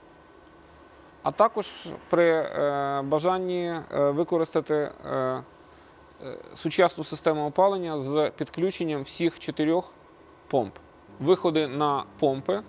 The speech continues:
головна помпа, помпа бойлера, помпа теплих підлог та рециркуляційна помпа гарячого водопостачання. Діаметр вихлопного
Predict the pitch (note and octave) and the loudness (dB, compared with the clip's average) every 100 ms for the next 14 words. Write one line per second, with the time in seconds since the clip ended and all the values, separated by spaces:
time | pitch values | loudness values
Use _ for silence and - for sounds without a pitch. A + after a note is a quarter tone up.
0 | - - - - C#3+ F3 E3+ D#3 C#3 - | -16 -20 -20 -10 2 4 4 2 0 0
1 | E3 F3 G3+ A3+ - - - - - - | -2 -2 -4 -4 -8 -20 -20 -20 -16 0
2 | F3 D3 C#3+ B2+ C3+ C3+ C#3+ E3 A3 - | 0 2 0 2 2 2 0 -2 -4 -12
3 | - - - - - - - F#3 E3+ D3 | -20 -20 -20 -20 -20 -20 -2 2 2 2
4 | C#3+ D3 C3+ C3 - B2 C3 F3 - - | 4 2 2 -4 -4 -2 2 2 0 -20
5 | - - - - - E3 D3+ - C#3 E3 | -20 -20 -20 -20 2 4 4 2 2 2
6 | - C#3+ D3 C#3 C#3 D3 C3 B2 D#3+ F#3+ | 0 -2 0 -4 -2 -2 -2 0 0 0
7 | F3+ C#3 C#3+ C#3+ C#3+ C3+ C3 C#3 - C3+ | 2 4 4 2 0 0 0 -4 -6 -6
8 | - G2 F#2+ - - - - - - - | -2 -2 -4 -12 -18 -20 -20 -20 -20 -20
9 | - - - - - - - - - - | -20 -20 -20 -20 -20 -20 -20 -18 -18 -18
10 | - - G2 - - - - - - - | -14 -14 -14 -16 -18 -20 -20 -18 -14 -12
11 | - - - - - - B2+ F3 A3 G#3 | -12 -14 -16 -18 -18 -8 2 4 4 0
12 | G3 E3+ - C#3 D#3 F3 E3 F3 E3+ D#3 | 0 -2 -10 -4 0 0 2 2 2 2
13 | D3 | 0